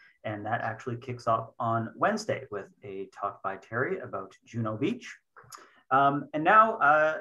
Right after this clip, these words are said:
if you'll indulge me for a moment, we have, uh, quite a few people to thank, uh, starting with the Laurier staff here, um, especially the essential personnel who've been on campus the entire pandemic while the rest of us ride it out from our basements,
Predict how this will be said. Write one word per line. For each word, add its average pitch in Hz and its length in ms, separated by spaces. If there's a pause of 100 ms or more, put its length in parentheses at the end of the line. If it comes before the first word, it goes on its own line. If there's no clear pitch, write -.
if 135 140
you'll 156 140
indulge 170 280
me 180 120
for 175 140
a 175 40
moment, 180 280
we 151 80
have, 139 160 (140)
uh, 123 280 (140)
quite 185 120
a 190 60
few 196 140
people - 260
to - 80
thank, 180 360 (160)
uh, 120 380
starting 151 480
with 139 280
the 120 220
Laurier 120 380
staff 117 420
here, 113 440
um, 110 320
especially 147 500
the 127 140
essential 117 420
personnel 107 640
who've 107 180
been 113 140
on 120 180
campus 107 540
the 104 60
entire 117 380
pandemic 107 580 (400)
while 110 200
the 107 60
rest 104 260
of 110 60
us 101 220
ride 104 240
it 98 80
out 104 280
from 104 140
our 104 140
basements, 110 720